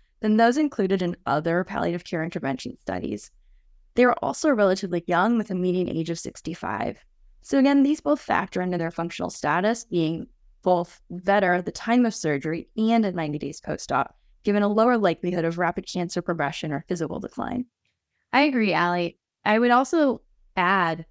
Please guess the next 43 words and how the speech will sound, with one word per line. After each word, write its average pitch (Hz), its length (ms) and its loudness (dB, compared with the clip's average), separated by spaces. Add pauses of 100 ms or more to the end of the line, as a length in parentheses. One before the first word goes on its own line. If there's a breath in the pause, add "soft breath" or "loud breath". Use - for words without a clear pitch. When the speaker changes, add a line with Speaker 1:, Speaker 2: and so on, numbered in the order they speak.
(140)
Speaker 2:
that 180 320 2
I 196 80 0
think 294 260 0
hope - 340 -4
plays 175 280 2
a 170 60 0
critically 170 440 -2
important 160 340 -4
role 160 180 -2
here, 160 200 -2
and 165 80 -2
it's 160 140 -8
something 226 280 2
I've 185 140 -2
thought 175 260 0
a 165 40 0
lot 160 220 0
about 170 260 -2
in 170 80 -4
general, 180 360 0
because 175 420 -4 (480)
in 214 140 0
surgical 240 380 2
oncology, 214 580 2
like 175 200 0
in 170 100 -4
palliative 170 420 -4
care, 180 480 0
there's 180 300 0
this 165 180 -8
balance 170 600 -2
and 175 100 -2
almost 175 340 -2
a 160 80 -4
harmony 160 500 -2
between 160 420 -6
providing 160 460 -2
hope 160 320 -6
and, 160 220 -4 (340)
and 185 160 2
being 170 280 -2
realistic. - 600 -4 (1200)
Speaker 1:
Yeah, 226 300 4